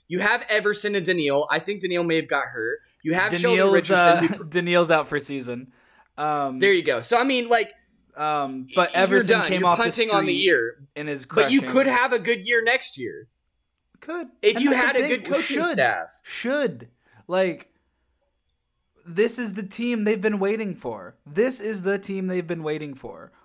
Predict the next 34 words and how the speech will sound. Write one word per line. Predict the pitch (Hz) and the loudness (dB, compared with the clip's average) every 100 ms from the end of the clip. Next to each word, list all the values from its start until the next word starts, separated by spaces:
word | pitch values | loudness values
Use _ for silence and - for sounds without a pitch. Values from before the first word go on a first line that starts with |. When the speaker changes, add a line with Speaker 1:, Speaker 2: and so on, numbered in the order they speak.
| _ | _
Speaker 2:
all | 147 165 180 | 0 2 2
this | 190 | -2
time. | 190 185 170 139 | 0 0 0 -2
The | |
team | 135 180 180 | -8 -8 -6
that | 175 | -4
they, | 175 165 | -2 -2
like, | 165 151 | -4 -6
the | 156 | -4
Vikings | 156 165 180 165 | -2 -4 -6 -8
have, | 165 | -6
like, | 156 147 | -4 -6
been | 165 160 | -6 -8
trying | 156 165 | -6 -6
to | 165 | -6
build, | 151 175 165 | -2 0 -2
and | 147 | -4
it's, | 147 147 | -6 -4
like, | 156 143 | -6 -8
these | 151 147 | -10 -16
three | - 165 165 | -10 -6 -6
to | |
four | 156 170 165 | -6 -6 -6
year, | 160 156 | -4 -6
like, | 147 147 139 | -4 -6 -6
cycles | - 165 165 147 | -4 -2 -2 -6
and | 143 139 | -6 -6
waves | 151 170 135 | -4 -4 -6
of | 127 | -10
trying | - 156 151 | -6 -6 -4
to | 147 | -8
craft | 143 - 151 151 | -8 -4 -4 -4
this | 156 - | -10 -10
fucking | 156 151 151 143 | -10 -8 -12 -14